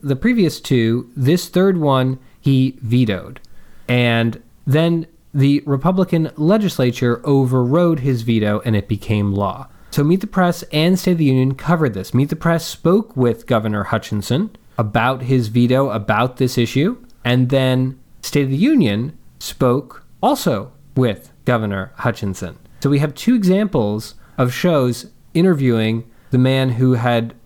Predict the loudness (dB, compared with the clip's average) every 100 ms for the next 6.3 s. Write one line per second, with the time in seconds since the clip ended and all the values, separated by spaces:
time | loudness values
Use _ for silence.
0 | _ -8 0 2 2 0 2 2 2 0
1 | -2 0 0 2 2 2 -2 -4 -14 -20
2 | -6 0 2 2 0 -4 -16 -16 -6 -4
3 | 0 2 2 2 0 -2 0 0 0 0
4 | -2 -4 -2 -2 0 0 0 -4 -10 -8
5 | -2 0 -2 -8 -18 -14 -2 0 0 -4
6 | -6 -6